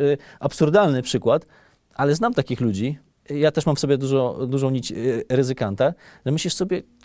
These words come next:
"Ciekawe, gdybym tak przez rok nie pracował, jak bym sobie wtedy musiał poradzić, gdybym nie miał oszczędności", nie? I sobie po prostu, wiesz, no, są tacy ludzie, którzy wychodzą na, wiesz, na dwa tysiące metrów w górę i skaczą, nie? Po co? Dlatego, że ktoś im za to płaci? Nie, oni jeszcze za to płacą, żeby to robić.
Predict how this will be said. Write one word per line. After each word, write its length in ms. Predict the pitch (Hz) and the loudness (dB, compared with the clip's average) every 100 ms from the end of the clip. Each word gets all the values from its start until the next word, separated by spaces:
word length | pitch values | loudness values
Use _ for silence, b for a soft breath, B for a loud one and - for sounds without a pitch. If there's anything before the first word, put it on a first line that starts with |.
| _ 185 | _ -12
"Ciekawe, 340 | - - 349 | -12 -10 -10
gdybym 140 | 262 285 | -8 -6
tak 140 | 220 | -8
przez 240 | - 226 214 | -4 0 0
rok 200 | 208 208 | 0 -2
nie 100 | 196 | 0
pracował, 500 | 165 - 113 95 104 | 0 0 0 0 -2
jak 160 | 170 | -4
bym 80 | 185 | -4
sobie 260 | 185 180 165 | -4 -4 -2
wtedy 220 | 160 165 | -4 -4
musiał 220 | 151 143 | -2 -2
poradzić, 540 | - 123 92 85 104 | 0 0 0 -6 -8
gdybym 280 | 127 147 147 | -4 -2 0
nie 80 | 143 | -2
miał 120 | 135 | -2
oszczędności", 600 | 123 131 120 92 - 95 | -2 -4 -4 -6 -6 -6
nie? 220 | 127 262 | -4 -4
I 60 | 220 | -2
sobie 300 | 196 185 185 B B B _ | 0 0 -2 B B B _
po 40 | |
prostu, 260 | - - 190 | -8 -6 0
wiesz, 200 | 147 - | 0 0
no, 140 | 143 | -2
są 160 | - 330 | -2 0
tacy 220 | 196 170 | 2 2
ludzie, 180 | 151 143 | 0 0
którzy 220 | 151 147 | 2 2
wychodzą 380 | 147 - 139 139 | 2 2 2 2
na, 420 | 131 131 131 131 | 2 2 2 0
wiesz, 300 | 131 107 - | 0 -2 -2
na 380 | 127 117 117 113 78 117 | -2 0 0 -2 -4 -4
dwa 180 | 127 131 | 0 0
tysiące 340 | 135 139 131 | 0 -4 -2
metrów 340 | 131 117 120 117 | -2 0 -2 -2
w 60 | |
górę 280 | 117 107 117 | -4 0 0
i 60 | 131 | 0
skaczą, 440 | - 156 - 92 | 0 0 0 -4
nie? 180 | 98 117 B B B B 127 - | -4 -8 B B B B -18 -4
Po 120 | 135 123 | 0 0
co? 240 | - 92 110 | -2 -10 -4
Dlatego, 400 | 113 113 113 117 | -2 -2 -2 -4
że 80 | 113 | -4
ktoś 120 | 123 | -6
im 80 | 113 | -4
za 60 | |
to 120 | 110 | -4
płaci? 420 | - 131 - 220 - | 0 0 0 -6 -2
Nie, 280 | 359 - - | 0 2 4
oni 160 | - | 4
jeszcze 180 | 233 - | 4 0
za 60 | 135 | 0
to 100 | 127 | 0
płacą, 340 | 120 98 101 | 0 -2 -2
żeby 180 | 101 98 | -8 -4
to 80 | 104 | -2
robić. 320 | 87 80 | -2 -6